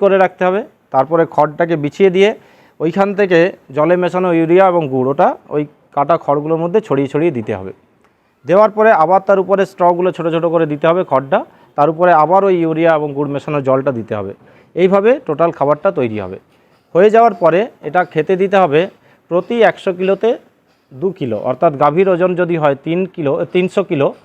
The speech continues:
তাহলে ইউরিয়া মোলাসেস ট্রিটমেন্ট করে খাবারটা দিতে হচ্ছে ছ কিলো। এটা দেওয়ার কী কী সুযোগ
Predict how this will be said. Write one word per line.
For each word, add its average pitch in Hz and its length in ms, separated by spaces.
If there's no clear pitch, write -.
তাহলে 160 240
ইউরিয়া 160 320
মোলাসেস 165 440
ট্রিটমেন্ট 156 340
করে 127 160
খাবারটা 139 380
দিতে 135 220
হচ্ছে 151 240
ছ - 100
কিলো। 95 180
এটা 160 160
দেওয়ার 202 240
কী 208 140
কী 202 80
সুযোগ 190 280